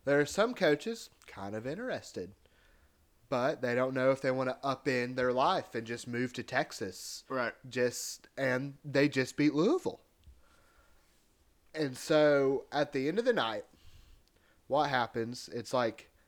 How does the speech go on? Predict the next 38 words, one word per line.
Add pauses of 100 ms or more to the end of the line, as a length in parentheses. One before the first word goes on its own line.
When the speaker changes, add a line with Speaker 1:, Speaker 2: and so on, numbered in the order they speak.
(160)
Speaker 1:
midnight. (1400)
Ma-, (100)
Matt
Jones
of
Kentucky
Sports
Radio (560)
puts
Speaker 2:
Okay.
Speaker 1:
out
that
Mark
Stoops
is
not
going
to
Texas
A
and
M, (460)
that
Speaker 2:
Wait,
Speaker 1:
he
Speaker 2:
wait,
Speaker 1:
is
Speaker 2:
wait,
Speaker 1:
staying
Speaker 2:
wait.
Speaker 1:
at
Kentucky. (640)
Speaker 2:
Kentucky
Sports
Radio, (100)
the
first
biggest